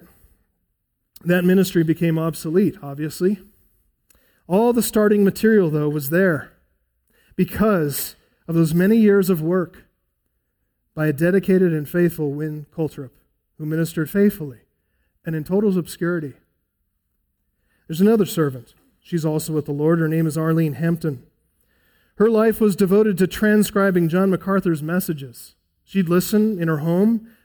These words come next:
to those audio recordings, and she'd transcribe them, put them into print. None of John MacArthur's publishing ministry would have been possible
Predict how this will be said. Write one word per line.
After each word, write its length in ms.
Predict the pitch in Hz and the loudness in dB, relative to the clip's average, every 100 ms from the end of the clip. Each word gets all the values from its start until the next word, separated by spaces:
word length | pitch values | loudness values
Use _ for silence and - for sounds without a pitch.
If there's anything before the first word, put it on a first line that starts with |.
| _ | _
to 100 | 165 | 0
those 200 | 170 165 | 2 2
audio 300 | 170 190 180 | 2 2 2
recordings, 640 | 170 156 - 185 208 214 | 2 0 2 2 4 2
and 220 | 160 151 - _ _ _ _ | 0 -4 -10 _ _ _ _
she'd 320 | - 175 139 | -6 -6 -6
transcribe 640 | - 190 196 196 196 196 160 | -2 2 2 0 0 0 0
them, 180 | 143 | -6
put 200 | 135 185 | -6 -4
them 140 | 180 170 | 0 0
into 160 | 165 | 0
print. 480 | 160 - 208 156 - _ _ _ _ _ _ _ _ | -2 -4 -4 -4 -14 _ _ _ _ _ _ _ _
None 220 | 170 240 | 0 2
of 120 | 302 254 | 4 2
John 200 | 262 247 | 2 2
MacArthur's 480 | 220 208 202 190 | 2 0 2 0
publishing 520 | - 214 208 185 170 151 | 0 -2 0 0 -2 -6
ministry 340 | 151 143 156 | -8 -6 -6
would 160 | 147 160 | -4 -2
have 60 | |
been 120 | 160 | -4
possible 680 | 156 - 208 202 - 135 117 | -4 -10 -8 -8 -8 -12 -16